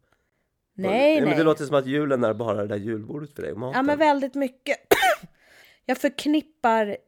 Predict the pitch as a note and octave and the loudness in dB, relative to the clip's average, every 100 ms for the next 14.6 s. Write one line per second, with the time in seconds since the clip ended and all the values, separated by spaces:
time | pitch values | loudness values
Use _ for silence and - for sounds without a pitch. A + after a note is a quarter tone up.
0 | _ F#3+ C4 A3+ G#3+ A#3+ B3 - F#3 E3 | _ -8 -4 -4 -2 -2 -4 -6 -8 -6
1 | F#3+ F#3+ G#3 - G#3+ A#3+ G#3+ F3+ - F#3+ | -6 -6 -8 -8 -4 0 0 -2 -6 -6
2 | F3+ F3+ F3 F#3+ G#3+ E3+ D#3+ F3+ F#3+ G#3+ | -6 -6 -8 -6 -4 -4 -6 -6 -4 -6
3 | - F#3+ F#3 - F3+ F3+ E3+ F3 F3 - | -6 -8 -8 -6 -6 -6 -6 -4 -6 -8
4 | - _ _ G#3 A#3 G3 - A3 A3+ - | -20 _ _ -2 0 0 -2 -4 -4 -2
5 | E3+ F#3+ A#3+ G#3+ G#3 G#3+ G3+ A3+ G3 G3+ | -4 -2 -4 -4 -6 -6 -2 -2 0 0
6 | B3+ C4+ A3 - C#3+ D3+ - - A3+ F3+ | 0 0 -2 -6 -6 -6 -8 -6 -6 -4
7 | D#3+ D#3 _ - G3 F#3 D#3+ D#3+ D#3+ G#2 | -8 -12 _ -4 -2 -2 -2 -2 -2 -2
8 | G#2+ - - G3+ F#3 D#3 D3 - - _ | -4 -10 -8 -6 -2 -2 -2 -6 -18 _
9 | - F3+ F3+ G#3 - A#3+ C#3 A#1+ G1+ - | -4 -2 -2 -6 -4 -2 -2 -8 -20 -10
10 | - C4 C4 B2+ A2 G#2+ G#2+ A2 G2+ - | 0 4 6 6 4 2 0 -2 -4 -6
11 | E2+ - G2+ B3 C4+ C#4 C#4+ D4 C4+ C4 | -14 -18 -4 0 2 2 2 2 0 0
12 | B3+ A3+ G#3 F#3+ G3+ G#3 F#3+ - G#3 G3+ | 0 2 0 0 0 -2 -4 -4 -4 -4
13 | G#3 F#3+ F#3 F3+ F#3 F#3 G3+ F#3 E3+ - | -4 -8 -4 -4 -4 -4 -2 -2 -4 -8
14 | F#3 F3 F3 E3+ E3+ | -4 -2 -2 -2 -2